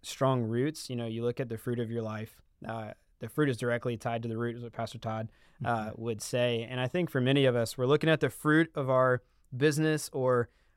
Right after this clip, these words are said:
Speaker 1: our athletic career or our school or maybe even just life in general. We're crushing it. You know, like, the fruit is gonna re-, reflect the root, and it only gonna
Speaker 2: Mm-hmm.
Speaker 1: last so long. So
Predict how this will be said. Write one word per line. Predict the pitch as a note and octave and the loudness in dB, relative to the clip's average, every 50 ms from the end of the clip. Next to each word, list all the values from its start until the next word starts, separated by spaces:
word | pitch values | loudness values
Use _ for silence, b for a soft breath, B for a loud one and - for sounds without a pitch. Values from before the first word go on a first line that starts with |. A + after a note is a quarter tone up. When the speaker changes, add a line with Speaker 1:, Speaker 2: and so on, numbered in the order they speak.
| _ _ - | _ _ -2
Speaker 1:
our | C3+ C3 B2 A#2+ A#2+ | 0 2 2 2 0
athletic | A#2+ A#2+ - - - C#3 C#3+ D#3 C#3+ | -2 -4 -4 0 2 2 2 2 0
career | - - D#3+ D3+ D3+ D3+ D#3 D#3 D#3 D#3 | -2 -4 -2 0 0 2 2 4 4 2
or | C#3 C3+ C3+ C3 B2+ | 2 2 0 0 0
our | A#2 A2+ A2 | -2 -4 -4
school | - - - - - D3 D3+ D3+ D3+ D3+ D3+ D3 - - | -6 -6 -6 -6 -2 0 2 4 4 4 4 4 2 0
or | C3 C3 B2+ B2 A#2+ A#2+ - _ _ _ _ _ _ _ | 2 2 4 4 4 2 0 _ _ _ _ _ _ _
maybe | - D3 G3 A3 A#3+ | 0 0 2 2 0
even | A#3 G#3 G3 | -2 -2 -2
just | E3 E3+ D#3 - - | 0 -2 -4 -4 -4
life | A#2+ B2 C#3 D#3 - | -2 0 0 0 0
in | D#3+ C#3 B2 | 0 -2 0
general. | A#2 C3 C#3 D#3 D#3 C3+ A#2+ A#2 | 0 0 0 0 0 0 0 -2
We're | A#2 | -4
crushing | A2+ - - C3+ C#3 C#3 B2 - C3+ A#2+ | -6 -6 -4 -4 -4 -4 -4 -4 -4 -4
it. | A#2 A2 G#2+ - _ - | -4 -6 -10 -14 _ -8
You | C3 C3 | -6 -6
know, | C3 B2+ B2 | -4 -2 -2
like, | B2 A#2+ A#2 A2+ - - _ E3+ C#3 | -2 -2 -4 -6 -12 -18 _ -8 -8
the | C3+ A#2+ | -8 -8
fruit | - - - E3 E3 F3 F3 | -8 -8 -2 2 2 4 4
is | E3 C#3 B2+ | 2 0 0
gonna | C#3+ C3 B2+ A#2+ | -2 -2 -2 -4
re-, | A#2 - _ | -6 -8 _
reflect | - B2 A2+ - C#3+ C3 A#2 - | -8 -8 -4 -2 0 0 0 -2
the | - B2+ A2+ | -4 -6 -4
root, | A2+ A#2+ B2 A#2 A2+ - - | -2 -2 -4 -4 -4 -6 -6
and | B2+ | -4
it | B2+ B2+ | -2 0
only | C3+ C#3+ D3+ C#3+ | 0 0 2 0
gonna | C#3 B2+ C3 | 2 0 0
Speaker 2:
Mm-hmm. | A#2+ A#2 | 0 0
Speaker 1:
last | A2+ A2 A2 A2 - - | -2 -4 -4 -6 -8 -8
so | - A#2+ A2+ | -8 -6 -6
long. | A2 A2 G#2+ G#2+ A#2 | -6 -6 -8 -8 -10
So | - - C#3+ B2 | 0 2 2 2